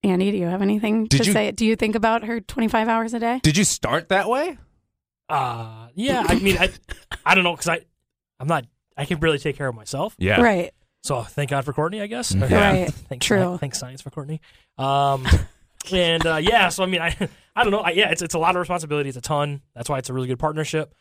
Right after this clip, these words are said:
Speaker 1: Yeah.
Speaker 3: Um, but it's, it's kinda e-, I mean, it's a lot of work. They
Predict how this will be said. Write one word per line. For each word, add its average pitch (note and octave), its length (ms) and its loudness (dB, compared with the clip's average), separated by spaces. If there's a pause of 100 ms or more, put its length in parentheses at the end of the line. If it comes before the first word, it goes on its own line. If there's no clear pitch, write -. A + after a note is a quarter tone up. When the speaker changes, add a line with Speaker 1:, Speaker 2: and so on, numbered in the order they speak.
Speaker 1:
Yeah. F3+ 220 0
Speaker 3:
Um, A#2+ 500 -2
but D3+ 220 -2
it's, - 220 -6 (500)
it's - 120 -14
kinda A#3+ 280 -2
e-, A3+ 240 -6
I F#3 40 -4
mean, D#3+ 280 -2 (520)
it's B2+ 120 -10
a B2+ 60 -6
lot D3 200 0
of C3+ 60 -2
work. A#2+ 300 -4 (480)
They A2+ 100 -8